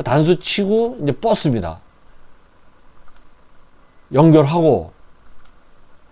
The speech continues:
무리죠. 사실은 흙이 무리죠. 지금, 아, 그래프를 보시다시피, 야, 근데 이제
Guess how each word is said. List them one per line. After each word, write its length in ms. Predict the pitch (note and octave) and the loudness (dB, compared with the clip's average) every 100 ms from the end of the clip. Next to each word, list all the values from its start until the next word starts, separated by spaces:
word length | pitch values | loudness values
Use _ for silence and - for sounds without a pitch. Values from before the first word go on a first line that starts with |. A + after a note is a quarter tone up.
| - - | -20 -2
무리죠. 520 | C3 F3+ A#3+ E3+ E3 | 6 8 6 4 0
사실은 460 | F3 G#3+ G#3+ G#3+ | 2 0 2 2
흙이 240 | G3+ B3+ A#3 | 2 0 0
무리죠. 460 | D3 D#3+ G3 E3+ | 2 2 4 4
지금, 180 | D3 F3 - - - | 4 0 -2 -12 -8
아, 180 | F#2+ B2 | -4 -4
그래프를 500 | - D#3+ G3+ G3 F#3+ | 0 4 4 4 -2
보시다시피, 720 | C#3+ D3+ D#3+ F3 C#3+ C#3 G3+ A#3+ - - - - - - | 0 -4 -2 -2 -2 -6 -8 -8 -18 -20 -20 -20 -20 -6
야, 240 | G2+ F#2+ G#2+ | -2 -2 2
근데 360 | F3+ G3 E3 | 4 6 4
이제 260 | C3 E3+ | 2 0